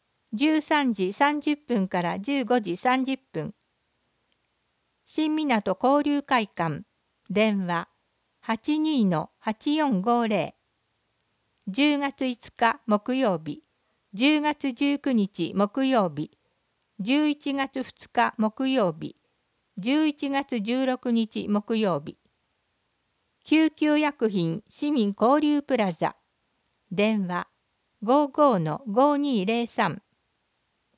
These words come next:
十月三日火曜日。十月十七日火曜日。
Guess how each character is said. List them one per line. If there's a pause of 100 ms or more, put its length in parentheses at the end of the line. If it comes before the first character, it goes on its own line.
(140)
十
月
三 (120)
日
火
曜
日。 (580)
十
月
十
七
日
火
曜
日。